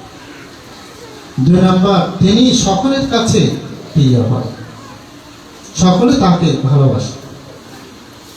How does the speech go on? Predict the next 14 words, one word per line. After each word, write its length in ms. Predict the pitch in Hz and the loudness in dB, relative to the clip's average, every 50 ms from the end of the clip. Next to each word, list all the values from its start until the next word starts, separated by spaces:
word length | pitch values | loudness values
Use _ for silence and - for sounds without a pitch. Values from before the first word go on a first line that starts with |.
| - - - - | -20 -16 -4 0
পেয়েছেন? 440 | 156 165 170 170 214 208 165 139 131 - | 2 2 2 2 2 0 0 0 0 2
কয় 100 | 170 165 | 2 4
নাম্বার 260 | 170 165 165 190 196 | 4 4 4 2 2
পেলেন? 240 | 175 170 143 131 117 107 - - - - - - - - - - - - - - 139 131 | 2 2 2 2 0 -2 -4 -8 -12 -14 -16 -18 -20 -20 -20 -20 -20 -20 -10 -4 -2 2
দুইটা 280 | 139 147 147 160 160 156 | 2 2 2 2 2 2
পেলেন। 360 | 151 120 101 101 104 - - - - - - - | 2 0 0 -2 -6 -8 -10 -14 -20 -14 -2 0
তিন 200 | 175 180 190 190 | 0 2 2 2
নাম্বারে 380 | 190 190 190 208 220 233 233 | 0 0 0 0 2 2 2
বলেছেন, 400 | 185 185 185 208 202 202 214 214 220 - - - - - - - - - | 2 2 2 0 0 0 -2 -2 -2 -4 -10 -12 -14 -16 -16 -14 -2 2
মৃত্যুর 580 | 170 196 220 214 220 - - 226 226 220 - - - | 4 4 4 4 2 0 0 0 2 2 2 2 2
পরে 200 | 196 196 190 175 - | 0 2 2 2 2
তিনি 360 | 175 180 185 196 185 151 135 - - - - - - - - - - - - - - - - - - - - | 2 0 0 0 0 -2 -2 -4 -10 -12 -16 -16 -18 -18 -18 -18 -20 -20 -20 -20 -20 -20 -20 -20 -20 -16 -10
স্বর্গে 420 | - - 165 156 151 143 139 139 127 | -4 0 0 2 2 2 2 0 0
গমন 320 | 113 110 107 104 104 104 | 0 -2 -4 -4 -6 -8